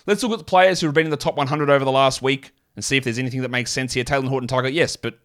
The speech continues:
we just talked about that. Jeremy Sohan, we talked about already. Nick Richards, we talked about already. Timothy John McConnell is questionable for Thursday's game. I wouldn't bother with him as a twelve-team league player, only if Halliburton remains out, and we don't know, he's questionable as well.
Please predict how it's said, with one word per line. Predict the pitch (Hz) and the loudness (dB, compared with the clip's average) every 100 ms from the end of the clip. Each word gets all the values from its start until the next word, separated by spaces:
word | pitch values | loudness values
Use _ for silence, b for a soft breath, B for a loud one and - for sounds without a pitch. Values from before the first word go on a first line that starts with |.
| _ | _
we | 101 | -12
just | 101 - | -10 -10
talked | 104 | -8
about | 107 101 | -8 -6
that. | 107 107 b b b | -6 -8 b b b
Jeremy | 143 151 139 | 0 0 4
Sohan, | 151 147 147 143 | 4 6 4 2
we | 113 | -2
talked | 117 110 | -4 -2
about | 110 107 | -2 -2
already. | 117 135 | 0 -2
Nick | 120 113 | -2 -6
Richards, | 131 170 170 156 | 0 0 0 -2
we | |
talked | 147 151 151 | 2 2 2
about | 147 143 | 4 6
already. | 143 147 143 b b b - | 6 4 0 b b b -8
Timothy | 170 165 131 | -4 -4 0
John | 147 135 | 0 0
McConnell | 123 151 156 156 156 - - | 0 2 2 2 0 -8 -8
is | 127 131 127 131 123 | -4 -2 -2 -2 -4
questionable | - 160 170 170 156 | -2 2 2 2 -4
for | - | -4
Thursday's | 127 139 151 160 151 | 0 2 2 4 2
game. | 147 151 151 156 | 4 2 2 -2
I | 135 | -2
wouldn't | 160 151 127 | 0 0 0
bother | 127 135 | 0 2
with | 127 | -2
him | 127 127 | -2 -4
as | 117 | -6
a | |
twelve-team | 110 117 110 120 117 | -6 -6 -4 -8 -6
league | 113 110 | -8 -2
player, | 117 117 - - | 2 2 -2 0
only | 156 156 147 127 | 0 2 -2 -4
if | 135 156 - _ b b b | -4 -4 -6 _ b b b
Halliburton | 127 131 120 120 117 | 2 2 2 -2 -2
remains | 113 113 113 | -2 -2 -2
out, | 117 120 | -2 -2
and | 110 | -2
we | |
don't | 113 104 | -2 -2
know, | 107 107 | -2 -2
he's | 110 | -6
questionable | - 107 - 95 92 | -6 -8 -8 -2 -2
as | 90 | 2
well. | 123 120 | 2 2